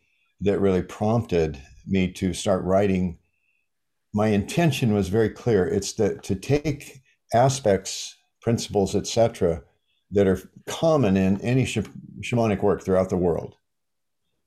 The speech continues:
that, um, are in common, but take 'em and move 'em over a little bit towards the middle, <laughs> you know, so that they're accessible. Example, the first book, Sacred Ceremony. You know, it's, it's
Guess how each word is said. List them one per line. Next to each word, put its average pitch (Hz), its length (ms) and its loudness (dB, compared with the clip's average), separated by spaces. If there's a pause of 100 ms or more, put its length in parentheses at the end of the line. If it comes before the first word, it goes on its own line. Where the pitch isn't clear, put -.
(400)
that, 104 420 0
um, 90 260 0
are 110 180 2
in 98 120 2
common, 120 440 2
but 98 180 0
take 175 240 0
'em 175 80 2
and 117 140 2
move 147 180 4
'em 120 180 0
over 113 260 4
a 95 60 2
little 104 200 4
bit 95 200 0
towards 92 300 -2
the 98 60 -2
middle, 90 400 -2 (380)
<laughs> - 800 -20
you - 80 -2
know, 95 180 2
so 107 240 2
that 98 280 2
they're 104 200 2
accessible. - 760 -2 (220)
Example, 127 580 2
the 92 100 0
first - 320 0
book, 92 220 0
Sacred 107 420 -2
Ceremony. 87 760 -2 (1500)
You 110 140 0
know, 104 220 2
it's, - 480 0
it's - 540 -2